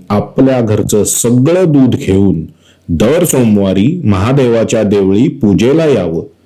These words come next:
राजाची आज्ञा. सर्व माणसांनी घाबरून घरात दूध ठेवलं नाही, वासरांना पाजलं नाही, मुलांना दिलं नाही. सगळं दूध देवळात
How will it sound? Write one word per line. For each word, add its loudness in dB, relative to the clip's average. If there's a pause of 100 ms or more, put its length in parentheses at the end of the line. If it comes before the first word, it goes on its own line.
(540)
राजाची 0
आज्ञा. -2 (540)
सर्व 0
माणसांनी 0
घाबरून 0
घरात -2
दूध 0 (120)
ठेवलं 0
नाही, -2 (520)
वासरांना 0
पाजलं 0
नाही, 0
मुलांना 2
दिलं 0
नाही. -4 (520)
सगळं 0
दूध 2 (240)
देवळात 2